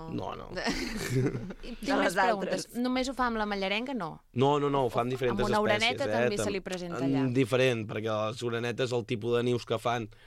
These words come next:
Speaker 1: que són
Speaker 3: Mm.
Speaker 1: així de fang i costa molt d'entrar-hi.
Speaker 3: Vale.
Speaker 1: Un cucut no podria entrar allà a deixar l'ou.
Speaker 3: Vale. I després, quan aquest cucut creix i ja és tot un homenet, també abandona els seus pares?
Speaker 1: Abandona els pares, sí, sí.
Speaker 3: Adoptius.
Speaker 1: El, el cucut, a més a més, eh,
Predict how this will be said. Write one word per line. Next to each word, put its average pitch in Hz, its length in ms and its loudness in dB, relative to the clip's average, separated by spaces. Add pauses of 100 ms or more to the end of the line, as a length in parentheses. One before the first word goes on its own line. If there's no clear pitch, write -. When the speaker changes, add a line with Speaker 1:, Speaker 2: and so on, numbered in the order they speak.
(160)
Speaker 1:
que 107 140 -4
són 107 160 -2
Speaker 3:
Mm. 107 100 0
Speaker 1:
així 120 160 2
de 110 100 4
fang 113 540 0
i 117 160 -4
costa 120 320 0
molt 117 240 0
d'entrar-hi. 104 420 4 (440)
Speaker 3:
Vale. 170 440 -8
Speaker 1:
Un 104 100 -6
cucut 107 280 0
no 110 120 -2
podria 107 260 0
entrar 98 260 -2
allà 95 80 2
a 95 80 2
deixar 95 220 -4
l'ou. 95 400 -4 (720)
Speaker 3:
Vale. 160 560 -14 (320)
I 247 120 -2
després, 240 480 -2
quan 226 280 -2
aquest 208 440 -4
cucut 196 480 -6 (180)
creix 180 500 -6
i 180 120 -10
ja 170 160 -4
és 156 200 -8
tot - 200 -10
un 170 80 -6
homenet, 170 540 -6
també 214 220 0
abandona 190 360 -2
els 175 100 -4
seus 175 140 -8
pares? 143 500 -10
Speaker 1:
Abandona 104 320 2
els 95 100 -6
pares, - 420 -10 (100)
sí, - 200 -2
sí. - 160 -8
Speaker 3:
Adoptius. 202 400 0
Speaker 1:
El, 117 440 6
el 110 80 2
cucut, 123 360 2
a 135 60 6
més 123 160 2
a 127 40 2
més, 131 240 0
eh, 117 160 4